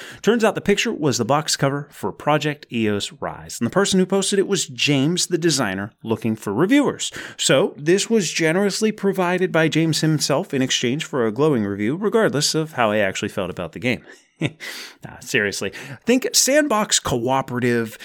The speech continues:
space opera. And I'm gonna try and paint a picture here. Uh, let's start with this. You get to play as the four heroes that are gonna save humanity. So there's these signals, like radio signals, that we're gathering that basically state that the Earth is dying. You gotta get out of there.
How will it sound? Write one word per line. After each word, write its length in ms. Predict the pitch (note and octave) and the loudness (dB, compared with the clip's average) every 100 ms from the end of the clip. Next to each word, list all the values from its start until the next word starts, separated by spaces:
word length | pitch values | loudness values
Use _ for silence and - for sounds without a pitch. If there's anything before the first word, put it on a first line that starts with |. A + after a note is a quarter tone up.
| - | -14
space 640 | - - - B2+ A2 G2 - - | -2 0 0 -2 -2 0 -2 0
opera. 580 | A2 G2+ - F2+ D#2+ - | 0 0 -4 -12 -14 -12
And 80 | A2+ | -4
I'm 80 | C3 | -2
gonna 160 | C3+ | -2
try 280 | - F3+ F#3+ | -4 -4 -2
and 100 | A#3+ | -2
paint 180 | F#3 D3+ | -2 -4
a 60 | |
picture 420 | - - - - F#2+ | -4 -8 -4 -6 -6
here. 340 | F#2 - - - | -14 -20 -20 -18
Uh, 200 | G2+ G2 G2 | -14 -12 -6
let's 220 | D#3+ D#3+ | -2 0
start 240 | - C#3+ | 0 0
with 100 | G#2 | -2
this. 180 | - - - - A2 | -8 -12 -14 -16 -6
You 140 | - E3 | -2 0
get 120 | G#3 | 0
to 40 | |
play 260 | A3 D3 B2 | 0 0 0
as 120 | A2 | 0
the 80 | A#2 | -4
four 300 | - C3+ C#3 | -6 -4 -4
heroes 460 | B2 A2 G2+ G2 - - - | -2 0 0 -2 -6 -10 -6
that 120 | G#2 | -4
are 60 | |
gonna 220 | G2 G2+ F#2+ | -2 -4 -2
save 460 | - A2 G2 F#2+ | -2 -2 -4 -6
humanity. 680 | - G2 F2 F2 E2+ D#2 - _ _ _ _ - _ | -6 -6 -4 -6 -8 -10 -18 _ _ _ _ -20 _
So 160 | - B2 | -2 0
there's 240 | A2+ A2 | 2 0
these 180 | A2 - | 0 2
signals, 540 | - C#3 A2+ G2 - | 4 2 0 -4 -6
like 140 | G2+ G2 | -8 -8
radio 460 | A2+ A#2 B2+ B2+ A2+ | -2 0 2 0 0
signals, 680 | - - A#2 G#2+ F#2+ F#2 - - - | 0 0 0 -2 -2 -8 -12 -12 -6
that 140 | A#2 | -4
we're 180 | A2 G2 | -4 -6
gathering 580 | A2 B2+ A#2+ G#2+ F#2+ G2+ | 0 0 0 -2 -4 -4
that 220 | G2 - | -4 -4
basically 440 | D3 D#3+ D#3+ A#2 | -2 0 -2 -4
state 260 | A2+ - A2+ | -2 0 -2
that 120 | G#2 | -2
the 120 | G#2 | -2
Earth 200 | G#2 A2 | 0 0
is 140 | G#2 - | 0 -2
dying. 320 | - F2+ F#2 | -2 -2 -2
You 80 | G#2+ | 0
gotta 220 | C#3+ B2+ | 0 0
get 180 | A2+ G#2 | 0 2
out 220 | F#2+ F#2+ | 2 2
of 80 | F2+ | -2
there. 180 | D#2+ | -8